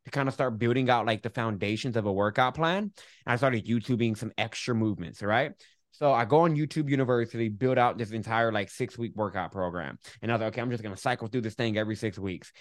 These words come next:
And then I got on bodybuilding dot-, I went on Google University,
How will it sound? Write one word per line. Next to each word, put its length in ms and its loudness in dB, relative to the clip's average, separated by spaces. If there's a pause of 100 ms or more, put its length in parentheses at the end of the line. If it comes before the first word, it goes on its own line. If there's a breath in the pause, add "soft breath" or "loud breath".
(360 loud breath)
And 100 -4
then 120 0
I 80 2
got 200 4
on 180 2
bodybuilding 520 2
dot-, 180 4
I 40 -2
went 180 2
on 120 0
Google 520 2
University, 800 2